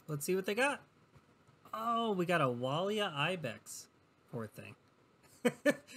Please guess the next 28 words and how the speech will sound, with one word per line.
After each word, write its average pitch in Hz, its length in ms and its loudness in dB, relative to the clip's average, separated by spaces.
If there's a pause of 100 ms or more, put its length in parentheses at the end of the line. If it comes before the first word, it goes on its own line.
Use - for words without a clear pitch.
(380)
Uh, 151 220 4 (240)
you're 156 140 0
gonna 160 140 4
be 151 120 2
dinner 151 300 2
now. 151 260 2 (1300)
Bringing 156 380 0
home 190 260 2
the 208 100 0
bacon. 139 440 -4 (120)
I 110 60 -8
like 110 300 -8
it. - 100 -18 (2250)
Oh, 151 200 0
it 143 100 -2
wants 170 300 -2
me 214 80 0
to 175 100 -2 (460)
breed, 165 440 0
but 135 140 0
I 131 60 0
already 147 260 2
bred. 139 460 -2 (240)
<laughs> 370 80 0 (380)
It's - 120 -10
not 120 240 -4
good. 131 300 -4 (880)
Uh, 113 640 -4